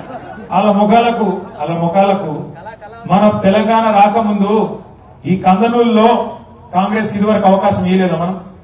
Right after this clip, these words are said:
ఎన్నోసార్లు ఇచ్చినాం. ఏం వీకినారు మరి అన్నాడు.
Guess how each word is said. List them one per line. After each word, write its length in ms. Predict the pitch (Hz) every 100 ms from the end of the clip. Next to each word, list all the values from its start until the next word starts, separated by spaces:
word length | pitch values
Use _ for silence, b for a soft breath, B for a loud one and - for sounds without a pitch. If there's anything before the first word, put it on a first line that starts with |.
| - - 220 -
ఎన్నోసార్లు 580 | 143 190 233 233 226 226
ఇచ్చినాం. 340 | - 208 196 - - - - - - -
ఏం 200 | 170 196
వీకినారు 320 | 214 220 220
మరి 140 | 220 220
అన్నాడు. 260 | 220 226